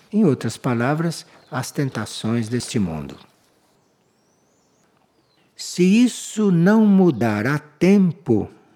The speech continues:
muitas almas padecerão o resultado de suas próprias eleições de vida.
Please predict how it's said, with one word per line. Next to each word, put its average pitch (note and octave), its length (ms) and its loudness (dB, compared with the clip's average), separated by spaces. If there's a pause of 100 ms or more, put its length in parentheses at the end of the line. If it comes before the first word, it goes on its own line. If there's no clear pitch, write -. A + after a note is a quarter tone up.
(800)
muitas D3+ 760 4
almas C3+ 640 4
padecerão D3 1120 2
o F3+ 60 4
resultado D3+ 1040 0
de D3 180 0
suas C3+ 420 -4
próprias E3+ 720 2
eleições D#3 840 2
de F3+ 140 0
vida. G2+ 480 -4